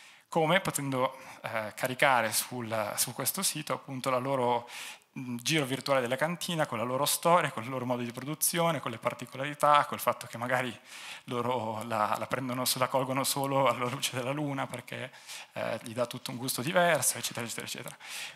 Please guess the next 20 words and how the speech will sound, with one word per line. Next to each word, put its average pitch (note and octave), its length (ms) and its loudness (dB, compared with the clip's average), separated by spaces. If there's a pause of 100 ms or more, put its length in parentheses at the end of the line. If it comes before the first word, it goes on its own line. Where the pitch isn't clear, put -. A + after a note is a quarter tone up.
(160)
Questi G#3 240 2
import-, F3+ 400 0
questi G#3 240 4
sono C#3+ 380 0
tutti - 200 -2
elementi E3 340 2
fondamentali D#3 800 2
perché, A#2+ 360 -2
perché C3+ 480 -2 (440)
il E3+ 140 -4
vino F3+ 220 0
in C3+ 80 4
realtà C3 380 4
è - 20 0
un C3+ 140 -4
po' D#3+ 100 0
come C#3 160 -4
un C#3+ 100 -4
prodotto D3+ 640 -2 (280)
artistico, - 800 -6